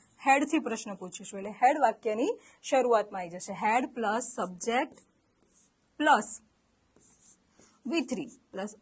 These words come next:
object plus other words અને છેલ્લે આવી જશે ક્વેશ્ચન માર્ક. તો જેવી આપણે પૂર્ણ વર્તમાનકાળની પેટર્ન હતી, એવી જ same to same પૂર્ણ ભૂતકાળની પેટર્ન છે. પણ અહીંયા ફરક શું પડે છે? Have has જ્યાં મૂકતા હતા, ત્યાં બધે have has ની જગ્યાએ આપણે હવે શું મૂકવાના છીએ?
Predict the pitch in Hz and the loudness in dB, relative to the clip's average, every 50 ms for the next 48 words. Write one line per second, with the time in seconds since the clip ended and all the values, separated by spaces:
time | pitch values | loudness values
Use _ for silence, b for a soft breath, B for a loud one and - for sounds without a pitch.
0 | - - 214 208 202 196 - 269 262 294 285 294 - - _ _ - - - 220 | -8 -6 -6 -6 -4 -2 0 0 2 0 0 -4 -10 -20 _ _ -20 -16 -10 -8
1 | 180 180 180 180 - - _ - - 196 190 240 254 262 247 262 262 269 277 254 | -8 -6 -6 -8 -10 -14 _ -12 -10 -6 -4 -4 -4 -4 -2 -2 -2 -2 -2 -4
2 | - - b b b b b b b b - 180 185 180 185 - - 262 247 254 | -8 -14 b b b b b b b b -8 -8 -8 -8 -6 -6 -4 -4 -2 -2
3 | 262 233 202 185 180 190 185 - 220 220 311 277 - - - - 214 196 202 - | -2 -2 -2 -4 -6 -8 -8 -6 -6 -6 -6 -8 -10 -14 -12 -10 -8 -8 -8 -8
4 | - - 214 220 254 285 262 226 202 170 151 - - _ _ - 190 208 220 214 | -8 -8 -6 -6 -4 -4 -4 -4 -4 -4 -4 -6 -8 _ _ -8 -6 -6 -6 -8
5 | - _ - 208 262 262 277 339 381 359 330 - - 254 - - 269 277 277 277 | -12 _ -8 -2 0 0 0 2 0 0 2 2 2 2 4 6 6 6 6 4
6 | - 285 285 285 294 269 277 277 277 - 330 349 359 339 - 269 247 233 233 233 | 2 0 2 2 2 2 0 0 0 0 2 2 2 4 6 4 4 4 4 0
7 | 233 214 202 196 - 202 190 190 180 185 233 302 311 B B B B B B B | 0 -2 -2 -2 -4 -6 -6 -8 -10 -8 -8 -8 -8 B B B B B B B
8 | - 254 269 277 254 262 349 381 381 381 370 - 339 285 262 247 233 247 233 226 | 2 2 2 2 4 4 4 6 6 6 6 6 6 4 4 2 0 -4 -6 -6
9 | - - 214 208 254 311 339 - _ _ - 277 269 277 285 339 320 - 294 - | -4 -4 -4 -4 -4 -6 -8 -10 _ _ -4 -2 0 2 2 2 2 0 0 2
10 | - - 285 262 247 233 226 - 202 185 180 - 190 190 214 - 254 247 302 302 | 6 8 8 8 8 6 0 -2 -2 -2 -2 -2 -4 -4 -4 -2 -2 -2 -2 -2
11 | B B B B B 277 269 285 285 302 294 311 302 330 370 - - - 381 370 | B B B B B 4 6 6 6 6 6 6 6 6 4 2 0 2 2 4
12 | 349 294 277 277 269 - 277 254 269 - 277 277 311 320 294 339 330 302 233 226 | 6 6 6 6 6 4 2 0 0 2 2 2 4 6 8 8 8 8 6 6
13 | 285 277 269 262 262 - - - 240 226 233 233 226 226 - 240 226 220 233 208 | 6 6 6 4 2 0 2 4 4 6 6 4 2 2 2 -2 -2 -2 -4 -2
14 | 262 262 247 254 262 269 302 285 269 - 294 269 220 247 214 208 240 240 220 208 | -2 0 2 2 2 2 2 0 0 0 -4 -6 -6 -6 -4 0 2 4 4 2
15 | - 233 233 226 220 247 254 - 311 285 285 - 254 233 226 220 220 - - 233 | 2 -2 -4 -4 -4 -4 -4 -4 -4 -4 -2 0 0 0 0 0 0 0 2 2
16 | 214 226 | 0 0